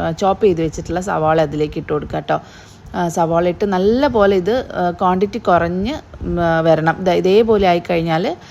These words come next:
ആ, നമുക്കതിലേക്ക് ഇഞ്ചി വെളുത്തുള്ളി പേസ്റ്റ് ഇട്ട് കൊടുക്കാം. ചതച്ചതോ പേസ്റ്റോ എങ്-, എങ്ങനെയാണെങ്കിലും അത് ഇട്ട് കൊടുക്കാം. പിന്നെ ഒരു പഴുത്ത തക്കാളി ഞാൻ, ആ, മിക്സിയിലിട്ട് അടിച്ചതാണ്, അങ്ങനെയും കൂടെ അതിലേക്ക് ചേർത്ത് കൊടുക്കുന്നുണ്ട്. നല്ലപോലെ പഴുത്ത തക്കാളി ആയിരിക്കണം ട്ടോ. അതിലേക്ക് മഞ്ഞൾപ്പൊടി, മുളക് പൊടി, മല്ലിപ്പൊടി,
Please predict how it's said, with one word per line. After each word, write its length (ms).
ആ, 80
നമുക്കതിലേക്ക് 640
ഇഞ്ചി 280
വെളുത്തുള്ളി 380
പേസ്റ്റ് 400
ഇട്ട് 140
കൊടുക്കാം. 340
ചതച്ചതോ 480
പേസ്റ്റോ 540
എങ്-, 260
എങ്ങനെയാണെങ്കിലും 720
അത് 100
ഇട്ട് 180
കൊടുക്കാം. 320
പിന്നെ 200
ഒരു 180
പഴുത്ത 340
തക്കാളി 480
ഞാൻ, 320
ആ, 300
മിക്സിയിലിട്ട് 640
അടിച്ചതാണ്, 600
അങ്ങനെയും 340
കൂടെ 140
അതിലേക്ക് 380
ചേർത്ത് 280
കൊടുക്കുന്നുണ്ട്. 440
നല്ലപോലെ 500
പഴുത്ത 300
തക്കാളി 420
ആയിരിക്കണം 380
ട്ടോ. 120
അതിലേക്ക് 420
മഞ്ഞൾപ്പൊടി, 680
മുളക് 280
പൊടി, 280
മല്ലിപ്പൊടി, 760